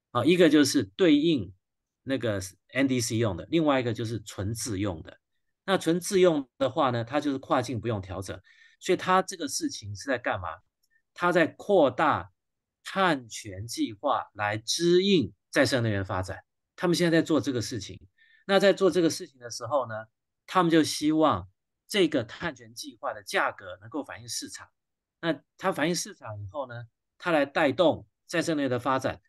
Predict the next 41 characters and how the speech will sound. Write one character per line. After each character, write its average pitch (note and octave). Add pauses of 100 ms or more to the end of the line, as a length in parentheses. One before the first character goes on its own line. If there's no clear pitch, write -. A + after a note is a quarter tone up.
(260)
才 C#3+
会 F3
是 -
一 C#3
个 G#2+
合 B2+
理 D#3
的 F#2
市 C3+
场 G#2+
价 G#2 (160)
格， - (320)
才 C3+
能 F3
够 E3+
呢， C3
真 F3+
正 D#3+
的 C3
带 C#3
动 B2+
转 F2+
型。 - (440)
哦， A2+
所 G3
以 -
他 G#3
们 G#3
现 G#3
在 G3
整 G2+
个 A2+
有 G2+
一 D3
条 A2 (500)
整 D3+
体 A2+
在 B2
规 A#2
划 A2
的 F2+